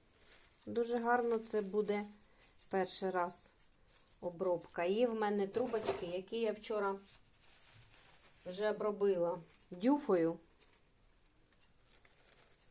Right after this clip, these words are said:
І буду сьогодні обробляти другий раз. І одні я спробую заку-, е,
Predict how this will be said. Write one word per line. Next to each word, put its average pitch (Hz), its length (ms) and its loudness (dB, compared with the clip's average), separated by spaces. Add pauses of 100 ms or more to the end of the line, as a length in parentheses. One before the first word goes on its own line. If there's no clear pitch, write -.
(400)
І 196 100 -6
буду 226 260 -2
сьогодні 202 420 -2
обробляти 190 480 -2
другий 180 360 -4
раз. 151 380 -8 (1900)
І 185 420 0 (180)
одні 202 420 0
я 190 160 4
спробую 175 960 -2 (880)
заку-, 185 520 -2
е, 165 400 0